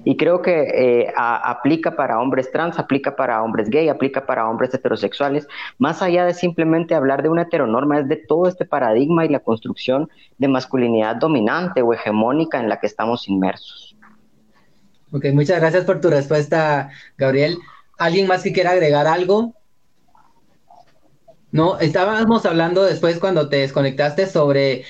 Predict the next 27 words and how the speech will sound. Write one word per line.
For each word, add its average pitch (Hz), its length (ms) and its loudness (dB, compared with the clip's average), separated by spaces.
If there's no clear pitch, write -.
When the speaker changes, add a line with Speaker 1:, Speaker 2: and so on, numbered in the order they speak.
Speaker 2:
bueno, 151 360 0
esto 160 280 2
de 170 120 2
la 147 140 0
transfobia, 180 640 2
¿no? 165 240 2
Este, 160 340 0
estas... 147 600 0
Eh, 127 480 0
pues, 139 180 0
ataques 147 380 -2
de 143 160 2
discriminación 139 840 0
que, 131 380 0
pues, 127 160 -2
algunos 135 320 2
han 143 100 0
sufrido. 160 520 0
¿Tú 190 280 2
puedes 170 300 2
a-, 143 160 0
ampliar 135 380 0
un 160 80 -4
poquito 160 340 -2
más 151 220 0
al 156 80 0
respecto? 143 600 -2